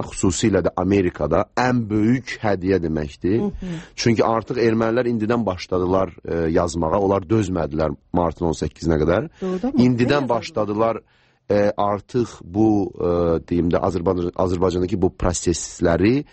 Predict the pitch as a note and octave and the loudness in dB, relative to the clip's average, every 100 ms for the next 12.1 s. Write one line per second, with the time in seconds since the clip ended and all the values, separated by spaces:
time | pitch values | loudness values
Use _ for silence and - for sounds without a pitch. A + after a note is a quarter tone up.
0 | _ _ _ F#2 F2 F#2+ F2+ F#2+ F#2 G#2 | _ _ _ -4 -2 0 0 0 0 -2
1 | G#2 - G2 F#2+ F#2+ G#2 - G2+ E2+ F2 | -4 -4 0 0 0 -2 0 0 2 0
2 | F2 E2 A2 - E2+ D#2+ F2 D#2+ D#2 E2+ | 0 0 -2 0 -2 0 0 0 2 2
3 | D#2 D2+ D2+ E2+ F#2+ D#3 F3 - E3+ F3 | 2 2 2 2 0 -2 -6 -12 -10 -10
4 | G3 - F2+ A#2 B2+ C3+ A#2+ A#2 A#2 A#2+ | -10 -8 0 2 2 0 0 0 2 0
5 | A#2 - B2 B2 A2 A2+ G#2+ G#2 F#2+ F2+ | -2 -2 0 2 2 2 0 -2 -4 -2
6 | G2+ F#2+ G2+ F#2+ G2 A2+ - A2 G2 - | -2 0 -2 0 0 -2 0 -2 -2 -4
7 | G2+ F#2+ G#2 G2 G2+ B2 G2+ E2+ D#2+ E2 | -2 2 2 2 0 -2 -2 -2 -2 0
8 | F2 D#2+ G#2 F2+ D#2 D2 D2 C2+ - D2 | 2 2 2 2 0 0 -2 -4 -2 0
9 | E2+ F#2+ F#2 F2 F2 F2+ E2+ F2 E2 F#2 | 0 2 2 2 -2 -2 0 0 0 0
10 | F2+ G2+ F#2+ - _ _ _ _ G#3+ F#3 | 2 0 -2 -10 _ _ _ _ 0 2
11 | F3+ A3+ B3 C4+ B3 A3+ A#3+ A3+ D4+ C#3 | 2 2 0 0 -2 0 0 0 2 2